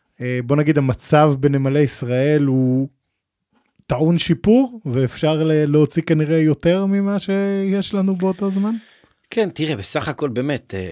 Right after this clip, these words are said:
Speaker 2: אה, זה גוף, אה, רשות הנמלים, שעם כל ה-,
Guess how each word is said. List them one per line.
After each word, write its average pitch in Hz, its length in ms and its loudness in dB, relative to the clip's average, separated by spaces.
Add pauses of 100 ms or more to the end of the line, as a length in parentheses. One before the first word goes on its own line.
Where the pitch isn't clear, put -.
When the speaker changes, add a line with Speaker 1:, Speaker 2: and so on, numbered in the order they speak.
Speaker 2:
אה, 82 300 -12
זה 87 160 -12
גוף, 139 540 -6 (340)
אה, 92 40 -12
רשות 90 340 -12
הנמלים, 120 320 -6
שעם 92 260 -8
כל 120 300 -4
ה-, 95 220 -8